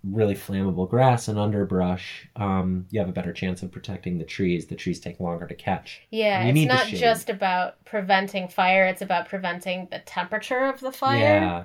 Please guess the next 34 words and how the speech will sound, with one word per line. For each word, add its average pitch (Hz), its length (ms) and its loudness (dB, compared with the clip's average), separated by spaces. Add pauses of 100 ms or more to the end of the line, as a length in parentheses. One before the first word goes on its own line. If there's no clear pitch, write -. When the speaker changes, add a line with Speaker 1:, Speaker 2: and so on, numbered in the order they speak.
Speaker 1:
directing 110 500 -2
the 110 60 -4
fire, 110 480 2
<laughs> - 60 -12
preventing 107 420 -2
the 95 80 -6
temperature, 95 460 -6
Speaker 2:
Yeah, 185 340 2
Speaker 1:
yeah. 165 140 -8
Speaker 2:
keep 208 180 -8
it 196 80 -2
from 190 220 -2
getting, 185 340 0
burning 180 380 0
way 185 180 2
too 185 220 -6
hot 180 340 4
so 180 120 -2
that 151 240 2
Speaker 1:
Mm-hmm. 92 120 -8 (100)
Speaker 2:
trees 180 420 -4
that 170 140 -4
aren't 196 280 2
supposed - 340 -6
to - 80 -8
burn 156 300 -4
start - 280 -6
burning. 90 520 -8 (200)
'Cause 123 100 -2
Speaker 1:
Yeah. 120 80 2 (100)
Speaker 2:
that's - 160 -8
been - 100 -8
happening. - 680 -10 (200)
Speaker 1:
Yeah, 107 580 4